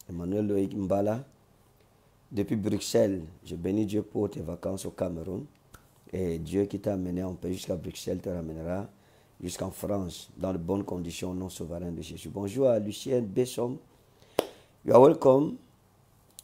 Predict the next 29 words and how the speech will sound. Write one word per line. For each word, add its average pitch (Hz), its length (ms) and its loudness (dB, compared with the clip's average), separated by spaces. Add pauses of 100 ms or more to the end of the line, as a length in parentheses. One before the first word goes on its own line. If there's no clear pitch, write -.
(180)
You 113 80 0
are 98 40 8
welcome, 113 360 4
each 107 160 -2
of - 180 -2
you. 123 340 0
This 101 200 -8
morning 107 340 2
it 87 120 -8
will 92 180 -2
be 95 100 -2
wonderful. 110 540 0
We 101 240 0
are 92 180 -4 (260)
speaking 110 420 -4
about 107 600 0
serious 104 560 -2
matters. 104 640 -2 (1160)
I - 40 -4
will 104 120 2
believe 101 540 0 (540)
that - 320 4
God 104 340 6
will 90 260 -4
change 104 300 0
our 98 140 0
mentalities. 92 1160 -6
You 90 140 -10
know, 113 420 2